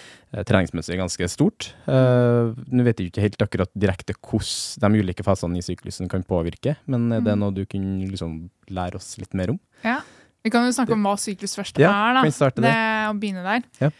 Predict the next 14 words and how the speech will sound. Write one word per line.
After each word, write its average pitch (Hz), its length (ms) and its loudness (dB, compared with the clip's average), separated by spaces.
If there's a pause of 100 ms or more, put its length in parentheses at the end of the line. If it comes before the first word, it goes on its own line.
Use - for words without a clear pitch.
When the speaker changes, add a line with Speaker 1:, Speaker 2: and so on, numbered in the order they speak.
(420)
Speaker 2:
Og 226 100 0
det 226 100 4
er - 20 4
jo 220 80 2
mange 226 240 2
som 220 100 -2
vet 214 140 0
hva 202 140 0
mensen 190 760 -2
er, 254 140 4
men 247 220 4
mange 226 260 4
Speaker 1:
Mm. - 40 0
Speaker 2:
vet 185 160 -6